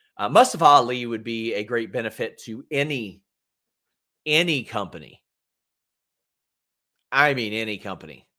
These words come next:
Uh, get in your super chats, your humper chats. We're here to talk about, uh, Cody, about whatever y'all wanna talk about.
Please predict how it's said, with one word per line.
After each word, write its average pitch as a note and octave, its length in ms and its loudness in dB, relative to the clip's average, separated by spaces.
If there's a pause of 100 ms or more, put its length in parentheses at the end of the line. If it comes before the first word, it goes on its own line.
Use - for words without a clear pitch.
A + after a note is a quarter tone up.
(1200)
Uh, A#2 140 -10
get E3+ 180 4
in G#3 60 -2
your E3 100 -4
super E3 300 -6
chats, D#3+ 360 -2
your C#3 100 -6
humper D3+ 320 -8
chats. C#3+ 380 -4
We're C3 120 -14
here D3+ 140 -8
to C3 80 -12
talk C#3+ 420 -4 (580)
about, A#2+ 480 -2
uh, G#2+ 380 -2
Cody, F3+ 500 0
about A#2+ 340 0
whatever E3+ 220 -2
y'all B2+ 220 0
wanna A2 160 -4
talk A#2 240 -4
about. A2 300 -2